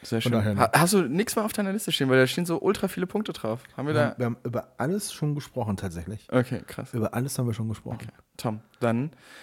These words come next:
Speaker 1: wünsche ich unseren Leuten da draußen, unseren Peoples, die uns zuhören jetzt das ganze Jahr über, die, die Stange gehalten haben, wie man so schön sagt.
Speaker 2: Sagt man das so?
Speaker 1: Sagt man, kann man das so sagen?
Speaker 2: Ja, das
Speaker 1: Kann
Speaker 2: kann man so sagen,
Speaker 1: kann man
Speaker 2: ja.
Speaker 1: so sagen. Die
Speaker 2: Wir
Speaker 1: Stange, die, die Stange gehalten haben,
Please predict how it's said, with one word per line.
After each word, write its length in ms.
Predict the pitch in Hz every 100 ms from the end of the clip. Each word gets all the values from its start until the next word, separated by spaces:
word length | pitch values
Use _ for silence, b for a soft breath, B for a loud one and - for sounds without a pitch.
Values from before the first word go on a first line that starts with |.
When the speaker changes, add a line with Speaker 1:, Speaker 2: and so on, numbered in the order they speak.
| B B B -
Speaker 1:
wünsche 180 | 160 175
ich 80 |
unseren 240 | 165 160 147
Leuten 280 | 139 185 156
da 80 |
draußen, 300 | 139 156 160
unseren 240 | 143 139 135
Peoples, 400 | - 160 147 -
die 120 | 135
uns 200 | 135 -
zuhören 340 | - 143 120
jetzt 280 | 117 113 -
das 120 | 113
ganze 240 | - 123 117
Jahr 220 | 110 98
über, 260 | 92 95 104 - _ _ - - _ - - -
die, 260 | 113 110 -
die 100 | 117
Stange 340 | 120 139 147 147
gehalten 420 | 131 127 107 110
haben, 160 | 98 101
wie 60 |
man 100 | 107
so 100 | 104
schön 280 | 101 101 98
sagt. 280 | 101 120 - _ b b
Speaker 2:
Sagt 200 | - 110
man 140 | 107 107
das 160 | 101
so? 160 | 110 101 _ -
Speaker 1:
Sagt 240 | 147 -
man, 80 | 143 -
kann 140 | 135
man 80 | 117
das 80 | -
so 80 |
sagen? 160 | 107 -
Speaker 2:
Ja, 60 | 131
das 140 | 113
Speaker 1:
Kann 80 | 117
Speaker 2:
kann 80 | 123
man 100 | 110
so 80 | 107
sagen, 220 | 92 90
Speaker 1:
kann 80 | 107
man 100 | 107
Speaker 2:
ja. 60 |
Speaker 1:
so 60 | 113
sagen. 120 | 95
Die 100 | 107
Speaker 2:
Wir 60 | 135
Speaker 1:
Stange, 240 | 139 139
die, 260 | - 147 135
die 140 | 139
Stange 300 | - 160 175
gehalten 380 | 147 147 117 113
haben, 340 | 104 107 127